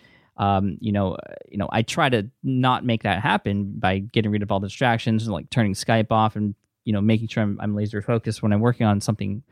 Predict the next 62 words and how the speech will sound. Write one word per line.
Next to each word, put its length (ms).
like 180
writing 240
a 40
blog 260
post. 220
But 80
if 80
something 280
comes 260
my 140
way, 360
or, 280
you 100
know, 200
if, 200
if 380
April 240
comes 240
in 60
the 80
room 60
and 40
is 60
like, 140
"Oh, 80
you 100
gotta 160
take 180
out 140
the 60
trash," 520
uh, 480
you 120
know, 160
I'll, 320
uh, 380
I'll 140
do 160
that 260
because 220
it's 140
just 140
gonna 120
take 160
a 40
second. 460
And 160
then 160
I, 180
it's 180
not 280
something 260
that 200
adds 300
to 100
the 100
list. 300
It's 100
something 320
I 80
can 120
just 260